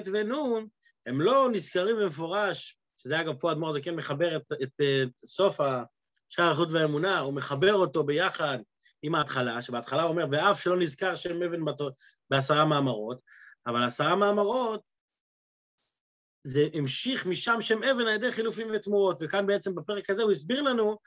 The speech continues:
את מה שהוא התחיל להסביר לנו שם, <clears throat> את העניין של חילופים, וזה, והחילופים זה השתלשלות, זה ירידה מדרגה לדרגה, מהערה להערה, ויכול להיות ככה רבבות מדרגות עד אין קץ, כמו שאמרנו,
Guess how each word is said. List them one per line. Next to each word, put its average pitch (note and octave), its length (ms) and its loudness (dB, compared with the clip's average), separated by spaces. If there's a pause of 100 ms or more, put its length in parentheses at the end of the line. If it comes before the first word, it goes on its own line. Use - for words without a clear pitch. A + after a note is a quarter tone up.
(320)
את C#3 120 -8
מה A3 260 0
שהוא G3 180 0
התחיל F#3 240 -4
להסביר F#3+ 360 0
לנו F3 140 -4
שם, C3+ 380 -6 (1600)
<clears throat> - 1200 -2
את C#3 120 -4
העניין G3 400 2
של G3+ 160 -4
חילופים, D#3 400 -2 (600)
וזה, C3 420 0
והחילופים D#3 840 -2 (360)
זה C3 140 0
השתלשלות, D#3 840 0 (140)
זה D3 120 -2
ירידה E3 460 0
מדרגה F3 560 -2
לדרגה, D#3 480 -2
מהערה C#3+ 440 -2
להערה, C#3+ 440 -4 (480)
ויכול C3+ 340 2
להיות G3 180 6
ככה F#3+ 340 -2
רבבות E3+ 500 0
מדרגות F#3 460 0
עד F#3 140 -2
אין F3 180 -4
קץ, F3 300 -4
כמו E3+ 120 -6
שאמרנו, D#3 560 0